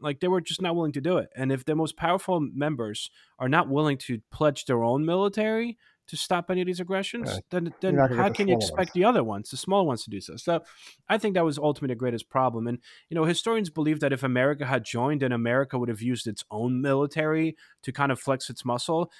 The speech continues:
Speaker 1: But at the same time, you know, if you look at American interwar period, we were so isolationist that we did not really
Speaker 2: It
Speaker 1: have a
Speaker 2: wasn't, it wasn't
Speaker 1: military.
Speaker 2: gonna happen, yeah.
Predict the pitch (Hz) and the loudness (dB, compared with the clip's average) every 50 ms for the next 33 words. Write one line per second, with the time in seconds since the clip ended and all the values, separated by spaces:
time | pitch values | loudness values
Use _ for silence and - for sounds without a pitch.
0 | - _ _ 185 185 185 180 180 - - 196 190 - 202 214 233 214 165 - 160 | -20 _ _ -2 0 0 0 -2 -2 -2 -2 0 0 0 0 0 0 0 0 0
1 | 151 139 131 - 147 151 143 131 156 202 214 - 226 190 160 143 143 143 160 170 | 0 0 0 -2 -4 -6 -4 -4 -4 -4 -2 -2 0 0 2 2 2 2 0 0
2 | 165 - 160 139 131 123 - _ - 117 - - 147 160 175 165 135 120 143 190 | -2 -2 -2 -2 -2 -2 -4 _ -14 -20 -12 -6 -2 0 0 0 0 2 0 0
3 | 220 - - - 120 113 110 104 101 127 180 233 233 - - - - 185 156 147 | 0 -2 -4 -4 -2 -2 -2 -4 -4 -4 -4 -2 -2 -4 -4 -4 -4 -2 0 0
4 | 147 143 - - 123 135 180 - - 135 117 - - 156 147 147 180 254 - 349 | -2 -2 -2 -4 -4 -4 -4 -4 -4 -6 -6 -6 -4 -4 -4 -2 -4 -4 -6 -6
5 | 311 285 240 226 262 277 269 190 202 208 202 147 143 151 143 - 143 143 135 151 | -6 -4 -2 0 0 0 0 0 0 2 4 8 8 10 8 8 8 6 8 10
6 | 151 147 156 147 107 117 131 117 117 113 113 113 110 104 98 - - 101 - 107 | 10 12 12 10 10 8 4 2 0 0 2 2 2 0 0 -4 -8 -12 -8 -6
7 | 98 - | -6 -6